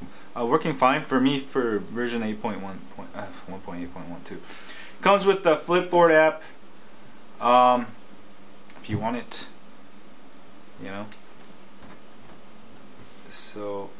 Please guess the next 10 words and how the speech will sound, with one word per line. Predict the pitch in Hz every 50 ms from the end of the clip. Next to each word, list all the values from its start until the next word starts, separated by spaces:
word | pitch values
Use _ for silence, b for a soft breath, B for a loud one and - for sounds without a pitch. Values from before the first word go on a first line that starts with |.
| -
I | 107
don't, | 113 110 107 - - -
I | -
don't | 110 110 107
know. | 107 104
I | 101 101 101 - - -
haven't | 127 120 120 107 98
used | 101 101 101 101 92
this. | 90 90 - - - - - - - - - - - - - - - - - - - - - - - B B B B B B B B B - - 104 -
Uh, | 104 104 104 202